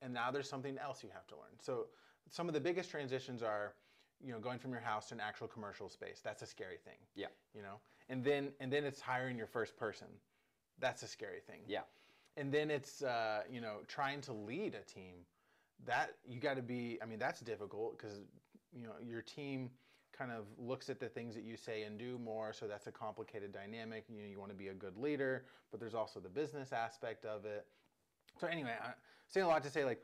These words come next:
Speaker 1: what's some of the, during these different transitions, what are some of the kind of, like, rocky low points that maybe people didn't see that you'd be okay talking about?
Speaker 2: Sure. Um,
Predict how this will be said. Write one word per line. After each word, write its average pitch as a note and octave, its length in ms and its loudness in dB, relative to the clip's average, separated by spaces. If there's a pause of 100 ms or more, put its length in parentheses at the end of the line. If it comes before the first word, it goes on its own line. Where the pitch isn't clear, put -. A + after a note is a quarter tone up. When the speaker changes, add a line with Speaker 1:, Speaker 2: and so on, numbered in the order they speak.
(140)
Speaker 1:
what's F#3+ 180 6
some A3 160 6
of F3 140 6
the, C3+ 260 10 (120)
during F#3+ 220 8
these F3 160 6
different D#3 300 2
transitions, B2 520 -2
what D#3+ 140 6
are D#3+ 40 4
some D#3 240 0
of B2+ 120 -2
the B2 60 0
kind B2 200 -4
of, A#2 80 -2
like, G#2 160 0
rocky A2 520 2
low G#2 260 -2
points G2+ 460 -8
that G2+ 200 -4
maybe G#2 240 -6
people G2+ 360 -8
didn't G2 340 -8
see F#2+ 340 -8
that F#2 120 -8
you'd F#2+ 160 -10
be G2 120 -6
okay G2 240 -8
talking - 400 -12
about? - 260 -12 (260)
Speaker 2:
Sure. A#2+ 500 -4
Um, F#2 400 -2